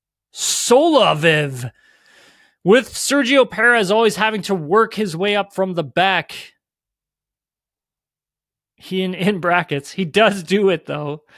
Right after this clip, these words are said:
close bracket. Is his chance of staying with Red Bull better or worse than being replaced by Danny Rick? Look, I don't think he's getting replaced by Danny Rick anytime soon.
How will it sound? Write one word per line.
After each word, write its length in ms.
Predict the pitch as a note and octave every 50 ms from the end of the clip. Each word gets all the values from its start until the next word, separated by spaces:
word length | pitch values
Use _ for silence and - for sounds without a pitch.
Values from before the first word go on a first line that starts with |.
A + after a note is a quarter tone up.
| - - - - - _ _ _ _
close 260 | - E3+ E3+ D#3+ C#3+
bracket. 500 | C3 - C#3 C3+ C3 - - D#3 D#3 D#3 _ _ _ _ _ _ _ _ _ _ _ _ _ _ _ _ _ _ _ _ _ _ _ _ _ _ _ _ _ _ _ _
Is 200 | - - C#4 -
his 180 | - C#4+ G#3+ -
chance 720 | - - A3 B3+ C4+ A#3+ F#3 F3 - - - - - _ _ _ _ _ _ _ _ _ _ _
of 120 | - C3 -
staying 440 | - - - G#3 G#3+ A#3 B3+ B3+ B3
with 200 | B3+ - - G#3+
Red 240 | A#3 A#3+ A3 E3+
Bull 440 | D3 D3+ D3 C3+ C3+ C3 C3+ _ _ _ _ _ _ _ _ _ _ _ _ _ _ _
better 460 | D#3 D3+ F3+ A3 C#4 D4 C#4 - _ _ _
or 220 | - F#3 F3+ F#3
worse 560 | G3+ A3 E4+ F4+ C4+ D3+ - - - - - _ _ _ _ _ _ _ _ _
than 220 | - E3 D#3+ D#3
being 280 | C#3 E3+ E3 D#3+ D#3 D#3
replaced 600 | D#3 D3+ D3 - G3 - - D3+ - - _ _
by 140 | - C#3 C3
Danny 280 | C3+ C#3+ C#3 C#3 C#3 C3+
Rick? 360 | C#3+ E3+ F#3 E3 _ _ _ _ _ - - - - - - - - - - - - - - - - _ _ _ _ _ _ _
Look, 260 | - - - _ -
I 60 | E3
don't 140 | E3+ F3+ F3+
think 180 | - F#3+ F#3 -
he's 140 | G3+ F3+ F#3
getting 240 | - F3+ D#3 D#3
replaced 440 | E3 E3 D3 - E3 E3 E3 D3+ -
by 100 | F3+ F3+
Danny 300 | E3+ D#3 E3+ E3 E3+ E3+
Rick 260 | E3+ E3+ F3 F3+ -
anytime 460 | E3+ D#3+ F3 F3+ - E3+ E3 F3+ G3+ F#3+
soon. 500 | - - - E3+ E3 E3 F#3+ A#3+ A#3+